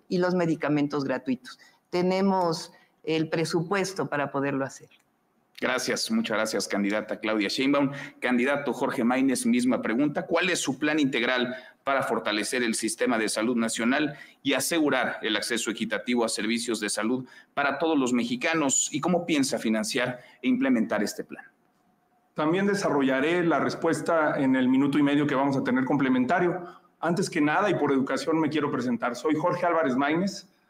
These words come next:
Speaker 3: pero desde niño me dicen Maínez. Soy el papá de Constanza, de Luciano, de cinco años y de siete meses, que son el motor de mi vida junto con su madre. Estoy aquí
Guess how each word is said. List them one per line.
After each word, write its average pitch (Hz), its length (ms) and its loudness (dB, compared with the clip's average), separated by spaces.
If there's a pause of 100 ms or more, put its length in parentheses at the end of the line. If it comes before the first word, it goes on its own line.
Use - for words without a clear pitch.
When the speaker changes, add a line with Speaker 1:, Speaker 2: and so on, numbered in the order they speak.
(120)
Speaker 3:
pero 143 240 0
desde 135 220 2
niño 165 200 2
me 143 120 2
dicen 135 260 0
Maínez. 120 540 -4 (480)
Soy 175 320 0
el 170 100 0
papá 160 400 2
de 160 100 2
Constanza, 147 560 0
de 139 80 2
Luciano, 156 680 -2 (200)
de 147 120 -2
cinco 165 400 -2
años 156 320 0
y 139 60 2
de 123 120 0
siete 147 260 -4
meses, 147 540 -2 (420)
que 147 140 -4
son 185 220 0
el 180 80 0
motor 143 280 0
de 151 80 2
mi 131 140 2
vida 139 300 2
junto 127 180 -4
con 123 140 -4
su - 100 -6
madre. 131 300 0 (580)
Estoy 180 280 0
aquí 220 480 0